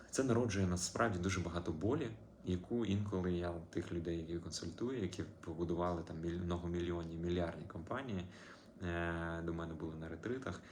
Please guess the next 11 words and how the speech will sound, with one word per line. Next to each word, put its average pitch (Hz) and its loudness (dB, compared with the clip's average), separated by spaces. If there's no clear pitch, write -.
ця - 0
біль, 110 2
е, 85 -2
після 92 -4
таких 92 -2
от 85 -2
завершень 90 -2
інколи 87 0
десятиліттями 87 -2
не - -6
зникає. - -12